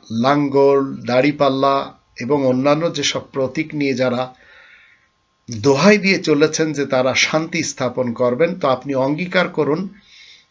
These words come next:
এসব নির্বিশেষে মানুষের কল্যাণ করার জন্য, সেবা দেওয়ার জন্য, সেবা করার জন্য ডক্টর মোহাম্মদ ইউনুসের সাথে দিন। এই লোকগুলি এমন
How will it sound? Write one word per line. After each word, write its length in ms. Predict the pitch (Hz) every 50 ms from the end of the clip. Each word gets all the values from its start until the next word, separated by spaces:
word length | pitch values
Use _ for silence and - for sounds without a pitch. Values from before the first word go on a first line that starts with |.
| _ - -
এসব 640 | 120 147 - - - - - - 190 185 131 120
নির্বিশেষে 920 | 120 117 120 127 135 143 147 160 226 240 - - 160 - - - - - - _ _ _ _ _ _ _ _ _ _ _ _ _ _ _ _ _ _ _ _ _ _ _ _ _ _ _ _ -
মানুষের 500 | 120 120 135 160 156 - - 151 131 -
কল্যাণ 540 | - - 143 160 180 196 196 202 196 185 -
করার 380 | 170 160 147 143 135 120 113
জন্য, 420 | - 127 123 120 120 135 156 165 170
সেবা 460 | - - - - 175 185 185 196 180
দেওয়ার 360 | 135 135 127 120 117 113 104
জন্য, 320 | 117 127 127 131 160 180 165
সেবা 380 | - - - 175 175 190 180
করার 380 | 180 - 135 127 123 120 117 110
জন্য 320 | - 147 147 165 180 160
ডক্টর 360 | 139 131 131 - - 156 156
মোহাম্মদ 340 | 151 143 143 151 156 143 131
ইউনুসের 420 | 131 127 127 131 131 123 - 127 117
সাথে 320 | - - 110 110 - 113
দিন। 240 | 101 98 90 - - - _ _ _ _ _ _ _ _ _ _ _ _ _ _ _ _ _ _ _ _ _ _ _ _ _ _ _ _ _ _ _ _ _ _ _ _ _ _ _ _ _ _ _ _ _ _ _ _ _
এই 200 | 101 110 131 143
লোকগুলি 600 | 135 135 135 135 120 - - 156 170 180 185 170 147
এমন 520 | 127 120 120 139 160 175 185 196 190